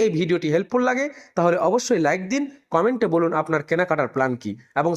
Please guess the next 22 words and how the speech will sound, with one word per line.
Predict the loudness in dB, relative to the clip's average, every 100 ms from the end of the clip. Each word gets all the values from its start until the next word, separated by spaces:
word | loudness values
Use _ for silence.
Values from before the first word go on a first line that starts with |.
| -2
সাবস্ক্রাইব | -4 0 -2 0
করুন | -2 0 0
যাতে | -2 0 0
কালকের | 0 -2 -2 -2
আপডেট | -2 -4 -4
মিস | -4 -2 -2
না | 0
হয়। | -2 -4 _ -6
শেয়ার | -2 -2 0
করুন | -4 -4 -2
ফ্রেন্ডসদের | -4 -2 -4 -2
সাথে, | 0 -2 -4 -12 -20 -20 -2
কে | 0
জানে | 2 0 0
হয়তো | 0 0 0
তারা | 0 0 -4
এখনই | -4 -4 -2
কিনে | -2 0
লাভ | -2 -2
করবে। | -2 -2 -4 -8 -4
ধন্যবাদ, | 0 2 2 0 -4 -18 -2
পরের | 0